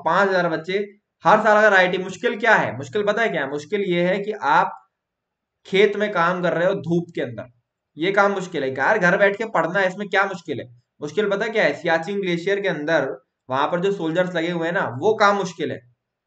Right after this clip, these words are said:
ठीक है। मुश्किल पता है क्या है? मुश्किल है वॉर में लड़ना, मुश्किल है एवरेस्ट चढ़ना, ये चीजें मुश्किल नहीं है, पढ़ाई कभी मुश्किल नहीं होती है, ठीक है। हो सकता है कि कोई बच्चे को यार समझ देर से आता हो, हो सकता है कोई बच्चा एवरेज हो हमेशा से, लेकिन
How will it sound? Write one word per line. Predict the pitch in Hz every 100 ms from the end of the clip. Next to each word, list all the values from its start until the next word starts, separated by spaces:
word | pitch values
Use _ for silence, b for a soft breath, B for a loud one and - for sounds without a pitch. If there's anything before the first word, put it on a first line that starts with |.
| _ _
ठीक | 165
है। | 185 110
मुश्किल | 143 160 214
पता | 208 220
है |
क्या | 240 202
है? | 165
मुश्किल | 170 208
है | 233
वॉर | 160 180 202
में | 196
लड़ना, | 156 135 113 - - _ _ _ _ _ -
मुश्किल | 151 160 208
है | 202
एवरेस्ट | 175 196 190
चढ़ना, | 147 123 120
ये | 147 196
चीजें | 214 220
मुश्किल | 208 196 214
नहीं | 208 190 120
है, | 101
पढ़ाई | - 147 165 196
कभी | 190 214
मुश्किल | 196 - 190
नहीं | 170
होती | 135 127 -
है, | - _ _ _ _ _ -
ठीक | 165
है। | 165 - - -
हो | 185
सकता | 208 208 220
है |
कि | 214 220
कोई | 214 208
बच्चे | 196 208 208
को | 208
यार | 208 202
समझ | 156 175
देर | 185 170 170
से | 170
आता | 156 147 151
हो, | 151
हो | 175
सकता | 170 170 175
है |
कोई | 175
बच्चा | 151 151 170 131
एवरेज | 131 156 170
हो | 156
हमेशा | 139 135 147
से, | 143 190 _ _ -
लेकिन | 139 175 233